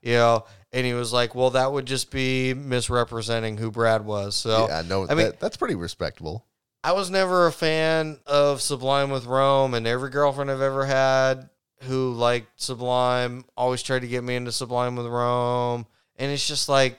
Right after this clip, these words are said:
Speaker 1: I can't do it. It's not the same.
Speaker 2: It's not authentic. And that's not, that's not a, like,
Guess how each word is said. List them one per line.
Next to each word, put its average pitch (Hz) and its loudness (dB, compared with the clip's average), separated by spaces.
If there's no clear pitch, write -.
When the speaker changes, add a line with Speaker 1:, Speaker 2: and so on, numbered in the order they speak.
Speaker 1:
I - -12
can't 160 -4
do 107 0
it. 107 0
It's 139 0
not 156 0
the 123 -10
same. 101 -4
Speaker 2:
It's 92 -2
not 87 0
authentic. - -8
And 87 -8
that's 113 0
not, 113 2
that's - -4
not 123 2
a, 104 2
like, 113 2